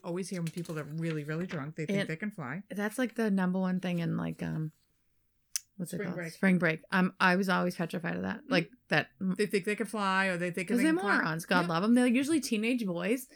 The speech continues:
Speaker 2: and they go, "Just go with my friends, but I don't have to go
Speaker 1: Yeah.
Speaker 2: out the door
Speaker 1: I'll
Speaker 2: and
Speaker 1: just
Speaker 2: back
Speaker 1: climb
Speaker 2: in the
Speaker 1: over the
Speaker 2: door.
Speaker 1: bar,
Speaker 2: Just
Speaker 1: yeah.
Speaker 2: climb over."
Speaker 1: Yeah, and there I go.
Speaker 2: <sighs> Oh, my God.
Speaker 1: Um, so they're climbing balcony to balcony, they lose their grip, and they drop.
Speaker 2: Mm-hmm.
Speaker 1: Um, it's impossible to discuss cruise ship man overboard incidents without mentioning that some of them are, in fact, intentional.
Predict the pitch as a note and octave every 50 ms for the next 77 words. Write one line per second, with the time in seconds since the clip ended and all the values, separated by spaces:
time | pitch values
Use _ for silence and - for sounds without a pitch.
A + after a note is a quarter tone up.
0 | _ _ _ _ - A#3+ A#3+ B3+ C4 E4+ G4+ G4+ C#4+ C#4 - - F#4 F#4 F#4 E4+
1 | F4 F4+ F4 - - A4+ C5 G4+ C#4 A#3 D#4 D4+ D#4 E4 E4 F4 F4+ E4 B3+ E4
2 | C4+ E4+ - E4 - E4 B3+ F4 - - F4 E4+ D#4 E4 C#4 C#4+ D4 - D#4 -
3 | F4 C#4 - - D4 - G#4 C4+ A#3 B3+ F4 A#4 - D5+ E5 E5+ D#5+ A#3+ F#3 -
4 | G#3+ A3+ G#3 F#3+ F3+ F#3+ A3 B3 C#4 C#4+ F#4 A4 F#4+ F4+ - - B3+ B3 A#3+ G#3+
5 | F#3 F3 E3 - - - - - - G3 G3 G3 F#3 F3+ F3 F3 F3 - - G#3
6 | F#3 F3 F3+ F3 - - F#3 F3+ F#3 F#3+ G3 G3 F#3 E3+ F3 E3 F3 F3 G3 F#3
7 | F#3 F3+ F3+ F3+ C4 D4+ F#4 G4+ F4+ - F#4 F4+ F4+ F4+ D#4+ A#3+ G3+ G3 F#3+ F#3
8 | F3 E3+ E3+ F#3 F3 E3+ A#3 B3 C4 - - - _ - - F#3+ F#3 F3 D#3 D3+
9 | A#2+ - - _ - G#3 G#3+ G#3+ - - _ _ _ _ _ _ _ _ _ _
10 | _ _ _ - - _ _ - G3+ F#3+ F3+ F3 E3+ E3+ E3 D#3 - - G#3 G3+
11 | - G3 E3+ - - G3+ A#3+ C#4+ - - F#3+ E3+ D#3 D3+ - D#3 - - D#3+ -
12 | - - D#3 - - - - - F3 E3 - - - E3 D3+ - - D#3+ D#3 D3+
13 | D3+ D3+ D#3 F3 A3 G3+ F3 D#3+ C#3+ D3 D3 D3 - - D3 D#3 E3 E3 - F3+
14 | E3+ F3 E3+ - - G3 G3+ - F#3+ E3+ E3 E3 E3 E3+ E3+ - - F#3+ F#3 F#3+
15 | F3 E3+ D3+ - G#2+ D#3 D#3 D3 - E3 D3 C#3+ - - C3+ - D#3+ E3 E3+ -
16 | - - -